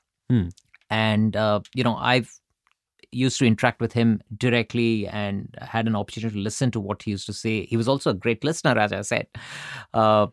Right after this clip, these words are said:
Speaker 2: I think he was a brilliant guy with an awesome vision. The way he built the airline and the vision he had about, you know, customer service, uh, and he, and he chased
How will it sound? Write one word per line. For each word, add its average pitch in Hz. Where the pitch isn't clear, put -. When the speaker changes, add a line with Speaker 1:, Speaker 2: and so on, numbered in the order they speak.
Speaker 2:
I 160
think 294
he 247
was 160
a 120
brilliant 139
guy 123
with 127
an 117
awesome 147
vision. 110
The 117
way 160
he 156
built 139
the 135
airline 127
and 113
the 104
vision 123
he 117
had 113
about, 110
you 113
know, 107
customer 117
service, 113
uh, 101
and 113
he, 110
and 101
he 101
chased 127